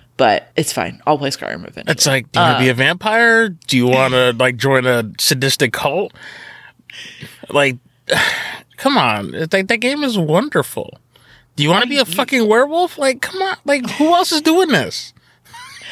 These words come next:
Speaker 1: And what I appreciate about Skyrim versus,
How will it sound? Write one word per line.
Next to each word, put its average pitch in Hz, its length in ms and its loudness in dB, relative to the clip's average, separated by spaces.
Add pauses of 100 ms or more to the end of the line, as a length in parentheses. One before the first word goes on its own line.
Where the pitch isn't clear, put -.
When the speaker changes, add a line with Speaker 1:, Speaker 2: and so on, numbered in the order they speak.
(840)
Speaker 1:
And 214 540 -4 (300)
what 233 280 2
I 294 100 4
appreciate 294 680 -2
about 180 300 2
Skyrim 107 800 -4
versus, 127 760 0